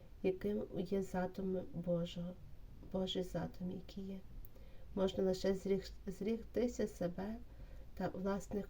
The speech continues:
обмежень уявлень. Бо каже: «Коли хтось хоче йти за мною, нехай зречеться себе самого, візьме свій хрест, іде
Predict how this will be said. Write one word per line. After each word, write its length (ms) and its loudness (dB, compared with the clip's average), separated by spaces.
обмежень 600 0
уявлень. 580 -2
Бо 80 0
каже: 440 0
«Коли 320 4
хтось 280 -4
хоче 320 -2
йти 260 4
за 180 0
мною, 500 0
нехай 360 8
зречеться 640 4
себе 560 0
самого, 680 0
візьме 540 4
свій 260 0
хрест, 440 -4
іде 400 -2